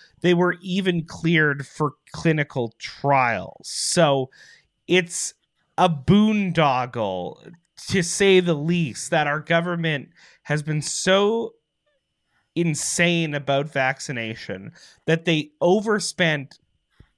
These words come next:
by the millions and millions to get a bunch of shots that would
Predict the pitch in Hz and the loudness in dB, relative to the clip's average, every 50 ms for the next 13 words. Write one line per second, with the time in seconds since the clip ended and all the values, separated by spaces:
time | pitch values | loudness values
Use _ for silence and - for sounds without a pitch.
0 | _ _ _ _ _ _ _ - 175 165 160 160 156 156 151 135 123 120 - _ | _ _ _ _ _ _ _ 0 2 2 2 2 0 -2 -4 -4 -6 -14 -20 _
1 | _ - 139 147 165 175 190 208 220 226 233 233 220 208 196 190 175 160 175 175 | _ -8 -2 0 2 4 6 6 6 6 6 4 2 0 -2 -2 -2 0 0 2
2 | 165 160 165 170 170 165 165 160 156 135 120 107 98 104 104 104 101 - - - | 2 2 4 4 4 4 4 2 0 -2 -4 -4 -6 -8 -10 -12 -12 -16 -18 -20
3 | - - - - - 160 156 170 165 165 160 147 175 175 202 208 - - 220 - | -20 -18 -8 -4 0 4 6 6 6 6 6 4 4 2 2 0 -2 -4 -4 -4
4 | - - 196 180 160 147 143 143 - - - - 151 143 131 123 139 147 131 117 | -2 0 2 4 4 4 2 0 -2 -6 -6 -2 0 0 0 0 -4 -6 -6 -8